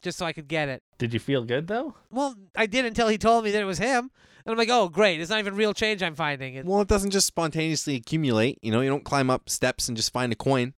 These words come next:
Speaker 1: Well, no, some people might go swimming with, you know, with some change in their trunks, and then all of a sudden it drops out and I jump in and find it.
Speaker 3: That's true, 'cause when you swim, you get hungry.
Speaker 2: That's true.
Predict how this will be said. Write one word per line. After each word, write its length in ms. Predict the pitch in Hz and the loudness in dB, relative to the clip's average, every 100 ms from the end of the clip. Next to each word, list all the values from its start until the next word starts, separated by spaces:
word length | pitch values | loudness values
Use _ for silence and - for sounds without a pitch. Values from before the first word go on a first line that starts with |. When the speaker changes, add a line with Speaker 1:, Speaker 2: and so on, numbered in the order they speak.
| _ | _
Speaker 1:
Well, 120 | 302 320 | -2 4
no, 160 | 262 | 4
some 240 | - 311 285 | 4 0 -2
people 340 | 294 285 254 | -2 -2 -2
might 320 | 233 233 196 | -2 -6 -6
go 140 | 180 202 | -6 -6
swimming 580 | - 185 185 196 240 214 | -6 -10 -8 -8 -8 0
with, 400 | 202 196 - _ _ _ | 0 0 -6 _ _ _
you 140 | 190 208 | -6 -2
know, 120 | 185 | 0
with 120 | 202 | 0
some 120 | - 175 | -4 -4
change 320 | 202 185 175 | -2 -2 -2
in 60 | |
their 120 | 175 165 | -4 -2
trunks, 460 | 170 175 220 - - _ - - | -2 -2 -4 -16 -20 _ -20 -10
and 140 | 190 202 | -2 2
then 80 | |
all 140 | 202 202 | 4 4
of 60 | |
a 60 | 190 | 2
sudden 400 | - 180 185 202 | 0 0 0 -6
it 280 | 180 139 - | -8 -8 0
drops 320 | 170 170 175 | 4 4 4
out 220 | 165 208 | 2 2
and 80 | 202 | 0
I 100 | 196 | -2
jump 340 | 175 135 170 196 | -2 -4 -2 -2
in 100 | 220 | -2
and 80 | 233 | 0
find 240 | 277 262 | 0 0
it. 140 | 127 - | -4 0
Speaker 3:
That's 200 | 107 - | 0 0
true, 220 | - 95 | 0 -2
'cause 160 | 101 | 0
when 120 | 113 123 | -2 0
you 40 | |
swim, 240 | - 139 127 | -2 -2 -4
you 60 | |
get 120 | 101 | -6
hungry. 400 | - 113 98 90 _ _ _ - | -6 -8 -8 -14 _ _ _ -4
Speaker 2:
That's 180 | 107 - | -2 0
true. 340 | - 156 160 | 2 4 4